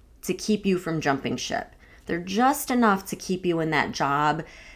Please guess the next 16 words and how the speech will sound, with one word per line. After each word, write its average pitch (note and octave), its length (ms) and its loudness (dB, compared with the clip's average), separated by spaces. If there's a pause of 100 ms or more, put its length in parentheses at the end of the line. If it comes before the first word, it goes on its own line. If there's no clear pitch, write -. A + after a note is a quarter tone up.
(140)
that D3+ 160 2
you D3 160 0
really G#3 280 6
don't G3+ 240 4
like. C#3+ 320 2
It's C#3 160 -6
not D#3 240 2
fulfilling. C#3 540 0
It's C#3 160 -6
certainly D#3 400 -2
not C#3+ 260 0
your C#3+ 100 -6
passion C#3 800 -2 (600)
or D#3+ 120 0
your D3 140 0
purpose, D3+ 640 0